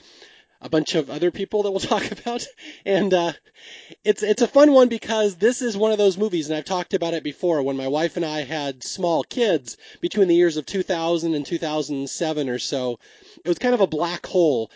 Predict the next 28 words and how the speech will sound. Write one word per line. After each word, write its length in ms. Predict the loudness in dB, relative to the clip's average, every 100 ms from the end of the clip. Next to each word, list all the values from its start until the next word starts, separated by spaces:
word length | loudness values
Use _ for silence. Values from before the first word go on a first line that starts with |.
| _
I 80 | 0
never 240 | 2 2
watched 380 | 2 0 -4 -6
any 160 | -2
movies. 280 | 0 -2 -4
I 80 | -8
had 120 | -10
no 280 | -8 -4 0
idea 300 | -2 0 -2
what 140 | 0
was 120 | -4 -4
going 260 | -2 -2
on 100 | -4
in 100 | -6
pop 240 | -8 -12 -2
culture. 440 | -2 0 0 -2 -4 -20 -20 -6
This 200 | -4 -2
is 120 | 0
one 160 | 0
of 60 | 4
those 180 | 2 2
movies 320 | 0 0 -4
that 120 | -8
came 240 | -4 -4 -2
out 240 | -4 -4
in 140 | -4
that 180 | -4 -4
era, 440 | -2 0 0 -2